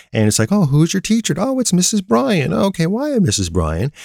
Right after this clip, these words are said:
And now it's like, "Well, that's kind of a difficult question to answer because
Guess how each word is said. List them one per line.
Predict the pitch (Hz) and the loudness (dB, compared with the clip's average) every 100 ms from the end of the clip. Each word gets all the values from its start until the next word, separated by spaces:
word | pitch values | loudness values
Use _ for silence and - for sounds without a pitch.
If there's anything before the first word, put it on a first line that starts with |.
| - | -6
And | - | 0
now | 143 151 | 2 2
it's | 143 | 0
like, | 135 | 0
"Well, | 160 196 202 202 202 196 131 | 2 4 4 4 2 -2 -4
that's | 165 - | -6 -4
kind | 180 180 | -2 -2
of | 170 | 0
a | |
difficult | 170 170 165 165 | -2 -2 -2 -2
question | - 156 151 | -2 -2 0
to | 143 135 | -2 0
answer | 139 139 - 85 | 0 2 0 0
because | 113 110 127 123 | 0 2 2 0